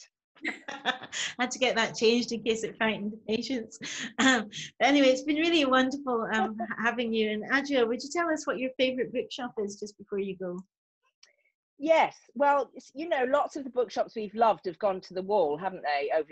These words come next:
Speaker 2: the years? Um, th-, but this is a shop called Bookmongers, and it's in Brixton, and it's run by, um, a Bostonian man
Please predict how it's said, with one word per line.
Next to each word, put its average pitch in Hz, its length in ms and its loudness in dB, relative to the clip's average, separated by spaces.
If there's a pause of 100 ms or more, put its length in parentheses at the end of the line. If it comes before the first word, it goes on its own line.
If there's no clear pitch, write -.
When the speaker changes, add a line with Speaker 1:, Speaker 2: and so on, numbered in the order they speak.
Speaker 2:
the 151 100 -18
years? 147 360 0 (420)
Um, 196 180 6 (220)
th-, - 160 -18
but 220 220 4
this 339 160 -2 (100)
is 247 140 -4
a 240 40 -4
shop - 260 0
called 202 280 0
Bookmongers, 147 640 -2 (220)
and 185 260 0
it's - 380 -6
in 185 220 -4 (120)
Brixton, 127 560 -6 (400)
and 190 300 2
it's - 240 -2
run 233 280 4
by, 214 320 4
um, 180 380 2 (180)
a 170 60 -6
Bostonian 226 800 -2
man 165 400 -2